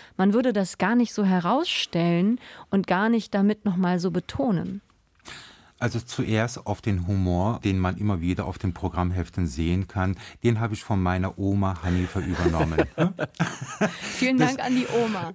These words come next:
Speaker 2: Ja, also das ist, glaube ich, auch, das war ihr Überlebenstrieb. Hm? Wenn es zu dramatisch wird,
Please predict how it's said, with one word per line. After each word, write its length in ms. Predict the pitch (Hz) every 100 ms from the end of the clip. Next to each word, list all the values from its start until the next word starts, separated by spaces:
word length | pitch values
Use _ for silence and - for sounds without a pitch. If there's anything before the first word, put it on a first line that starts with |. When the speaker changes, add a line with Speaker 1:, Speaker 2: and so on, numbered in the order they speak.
| 185
Speaker 2:
Ja, 180 | 131 80 - -
also 200 | 123 117
das 220 | 135 127
ist, 140 | -
glaube 260 | 139 120 120
ich, 80 | 101
auch, 180 | 117 -
das 220 | - 131
war 140 | 143 135
ihr 180 | 120 120
Überlebenstrieb. 1080 | 113 110 95 104 101 85 - - 82 82 - -
Hm? 220 | 185 233 _ - - - - -
Wenn 180 | 117 151
es 80 | 147
zu 140 | 139
dramatisch 640 | - 110 107 113 117 123 -
wird, 240 | 107 107